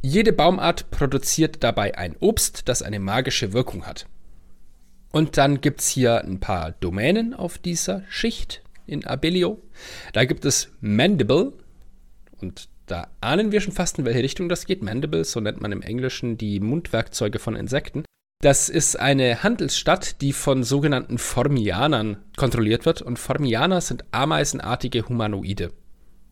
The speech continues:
die es nicht wirklich nach fünf E geschafft haben, aber vorher gab's die halt mal. Wie so vieles. Dann gibt es hier, äh, Marduk als die göttliche Domäne der gleichnamigen Gottheit.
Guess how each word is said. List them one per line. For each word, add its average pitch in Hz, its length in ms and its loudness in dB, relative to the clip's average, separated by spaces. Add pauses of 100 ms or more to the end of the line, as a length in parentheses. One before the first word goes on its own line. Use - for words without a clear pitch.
(100)
die 117 60 2
es - 140 -2
nicht 143 200 -2
wirklich 135 300 0
nach 101 180 -4
fünf 98 280 -8
E 98 100 -10
geschafft 90 420 -6
haben, 92 220 -4
aber 92 200 -6
vorher 85 320 -8
gab's - 240 -10
die - 120 -10
halt - 180 -12
mal. - 200 -10 (280)
Wie 156 200 4
so 131 160 4
vieles. - 460 -4 (1120)
Dann 160 180 6
gibt 165 140 0
es - 100 -2
hier, 135 340 4
äh, 101 80 -2
Marduk 160 540 2
als 113 200 -2
die 104 180 -4
göttliche 131 400 0
Domäne 110 440 0
der 98 240 0
gleichnamigen 107 800 -2
Gottheit. 175 520 2